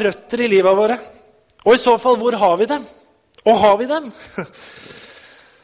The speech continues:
Jeg tror det er faktisk, det er faktisk veldig viktig å forstå på mange plan. Altså røtter, hvis vi snakker om trær, da,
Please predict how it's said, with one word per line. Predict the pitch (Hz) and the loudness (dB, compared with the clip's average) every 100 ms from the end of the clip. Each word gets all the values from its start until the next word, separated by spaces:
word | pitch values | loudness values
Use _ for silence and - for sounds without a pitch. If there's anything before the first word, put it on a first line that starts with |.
| _ _ _ _ | _ _ _ _
Jeg | - 247 | -4 0
tror | 294 | 2
det | 277 | 2
er | 285 | 0
faktisk, | - 269 320 | -6 -10 -4
det | |
er | 254 | -2
faktisk | 330 320 330 311 285 | -2 0 -2 0 0
veldig | 269 | 0
viktig | 269 - 185 | -2 -2 -4
å | |
forstå | 175 - 202 294 | -2 0 2 2
på | 247 | -2
mange | 240 180 151 | -2 -4 -2
plan. | 202 285 - - _ _ _ _ _ _ _ _ - | -2 -2 -6 -20 _ _ _ _ _ _ _ _ 0
Altså | 226 | 2
røtter, | 247 208 - 262 | 2 0 -2 -2
hvis | 254 | -2
vi | 262 | -2
snakker | 277 247 226 | -2 -2 -2
om | 233 | -4
trær, | - 214 226 311 | -4 0 2 2
da, | 294 | 0